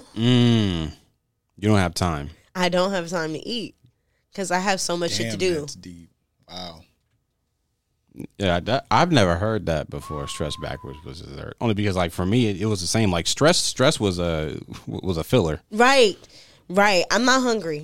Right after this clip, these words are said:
Speaker 1: It
Speaker 2: I
Speaker 1: was
Speaker 2: can't
Speaker 1: full
Speaker 2: be hungry.
Speaker 1: on
Speaker 2: I'm
Speaker 1: stress.
Speaker 2: right.
Speaker 1: I don't feel room.
Speaker 2: Right. Even water. Ugh.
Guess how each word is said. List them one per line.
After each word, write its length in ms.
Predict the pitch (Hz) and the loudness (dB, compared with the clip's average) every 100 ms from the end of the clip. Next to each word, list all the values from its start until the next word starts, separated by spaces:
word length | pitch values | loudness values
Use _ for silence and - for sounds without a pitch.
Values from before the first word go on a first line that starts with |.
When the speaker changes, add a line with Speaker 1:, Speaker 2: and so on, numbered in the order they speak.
| - | -2
Speaker 1:
It 80 | - | 0
Speaker 2:
I 40 | |
Speaker 1:
was 100 | 92 | 4
Speaker 2:
can't 160 | 277 277 | 4 6
Speaker 1:
full 160 | 139 | 6
Speaker 2:
be 40 | 104 | 6
hungry. 120 | 87 | 4
Speaker 1:
on 40 | 98 | 2
Speaker 2:
I'm 80 | 92 | 0
Speaker 1:
stress. 500 | 95 87 73 - 208 | 0 0 0 -2 2
Speaker 2:
right. 340 | 233 180 - _ _ _ _ _ _ _ _ _ _ _ | 4 2 0 _ _ _ _ _ _ _ _ _ _ _
Speaker 1:
I 40 | 98 | 0
don't 120 | 95 | 2
feel 200 | - 101 | 2 2
room. 360 | 92 87 80 - _ _ _ _ _ _ _ _ _ _ | 4 2 0 -6 _ _ _ _ _ _ _ _ _ _
Speaker 2:
Right. 400 | 208 247 196 - - _ _ 175 185 175 | 0 2 2 -2 -8 _ _ -14 -14 -4
Even 320 | 262 277 285 254 | 2 6 6 6
water. 280 | 254 202 147 | 6 6 2
Ugh. 560 | 196 226 202 - - | 2 2 0 -2 -6